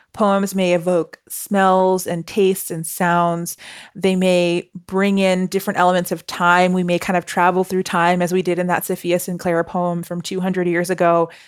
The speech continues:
to the present day. And within that, there may be a narrative that we can pull out, or there may be certain meanings we can evoke, but the purpose is really to experience the poem and see how it feels when you read it or hear it read.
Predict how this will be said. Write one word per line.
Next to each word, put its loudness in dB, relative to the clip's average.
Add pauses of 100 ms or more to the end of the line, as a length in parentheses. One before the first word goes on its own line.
(140)
to -4
the 2
present 0
day. 0 (460)
And 2
within 2
that, 4
there 2
may 2
be 0
a 2
narrative 0
that 0
we 0
can -4
pull 0
out, 2
or 2
there 0
may -2
be -2
certain -8
meanings -6
we -6
can -6 (540)
evoke, 4
but 4
the 2
purpose 0
is -4
really 2
to -6
experience -4
the -8
poem -6
and -6
see -6
how 0
it -2
feels -2
when -6
you -4
read -2
it 0
or -4
hear -2
it -6
read. -2